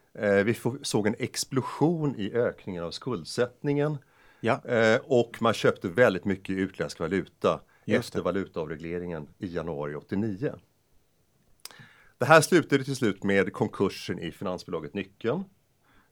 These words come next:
Speaker 1: Eh, vi såg då krisen nittonhundranittiotvå med femhundra procent ränta. Vi såg spekulation mot den svenska kronan,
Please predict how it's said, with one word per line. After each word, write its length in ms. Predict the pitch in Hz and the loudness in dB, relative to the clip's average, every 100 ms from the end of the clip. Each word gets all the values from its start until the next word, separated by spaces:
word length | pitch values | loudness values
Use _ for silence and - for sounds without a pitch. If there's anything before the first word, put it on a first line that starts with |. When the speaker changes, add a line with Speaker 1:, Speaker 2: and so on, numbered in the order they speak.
| _ 107 | _ -2
Speaker 1:
Eh, 220 | 95 92 | 0 2
vi 100 | 95 | 0
såg 340 | 98 - 98 95 | -2 0 0 -2
då 80 | 110 | -6
krisen 480 | - 90 - 95 | -6 -6 -4 -6
nittonhundranittiotvå 1160 | 90 - 85 87 80 80 - 87 - - 151 160 | -8 -10 -8 -6 -6 -8 -10 -12 -8 -4 0 0
med 140 | 107 90 | -2 -4
femhundra 420 | 101 85 82 82 | -4 -4 -6 -10
procent 320 | - 87 - | -8 -10 -4
ränta. 560 | 95 90 - - 120 170 _ _ _ _ _ - | -4 -4 -8 -4 -4 -4 _ _ _ _ _ -6
Vi 80 | |
såg 180 | 120 107 | -4 -2
spekulation 840 | - 123 - - 113 - 107 120 131 | 2 2 2 2 2 2 -2 -2 -2
mot 120 | 131 | -2
den 100 | 110 | -2
svenska 360 | - 101 - 92 | 0 0 0 -8
kronan, 640 | - 120 80 85 101 147 | -2 -4 -2 -2 -2 -2